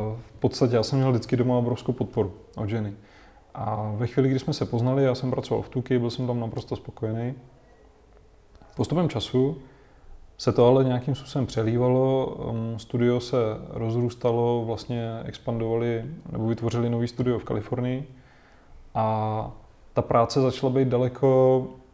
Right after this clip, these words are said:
jako utahanější z mýho pohledu, protože, nebo pro mě,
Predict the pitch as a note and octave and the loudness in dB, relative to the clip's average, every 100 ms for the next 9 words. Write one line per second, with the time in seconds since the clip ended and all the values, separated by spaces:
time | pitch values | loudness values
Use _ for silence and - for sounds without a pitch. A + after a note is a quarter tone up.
0 | - A2+ - C3 - A2+ - A#2 B2+ B2+ | -10 -8 0 0 0 -2 0 2 2 0
1 | B2 - C3 B2+ B2 B2+ B2 A#2 A2+ A#2 | -2 -2 -2 0 0 -2 -2 -2 -2 -2
2 | A#2 A#2 - G#2+ A#2 A#2 A#2 A#2+ A#2+ B2+ | -4 -4 -4 -2 0 0 0 -2 -6 -12
3 | - - A2 A2+ B2 A2 G#2+ A2 | -14 -4 -4 -2 0 0 0 -2